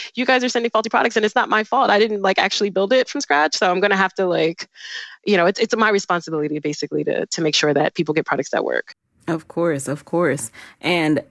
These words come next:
Speaker 2: speaking of that as well, so now as manufacturing is happening and, you know, you just launched, how does the shipping work? So when people order from the website, how does fulfillment happen?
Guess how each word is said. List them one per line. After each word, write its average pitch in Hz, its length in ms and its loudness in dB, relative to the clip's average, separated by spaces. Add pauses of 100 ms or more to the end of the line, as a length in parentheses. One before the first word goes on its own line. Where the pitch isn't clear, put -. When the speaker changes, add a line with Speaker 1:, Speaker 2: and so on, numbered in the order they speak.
(100)
Speaker 2:
speaking 196 480 0
of 170 160 2
that 160 180 2
as 156 180 -2
well, 175 240 2
so 156 200 -2
now 170 680 2 (160)
as 160 400 0
manufacturing 190 760 0
is 180 160 0
happening 170 760 0 (240)
and, 160 400 2
you 175 60 4
know, 143 200 4
you 139 160 0
just 180 320 0
launched, 156 520 2 (240)
how 185 500 0
does 175 300 -6
the 165 300 -4
shipping 156 580 -2
work? 127 240 -4
So 147 100 -2
when 143 160 0
people 185 300 -2
order 175 240 0
from 165 180 -4
the 165 100 0
website, 147 600 -2 (220)
how 165 340 0
does 156 400 -2
fulfillment 135 640 -2
happen? - 540 -6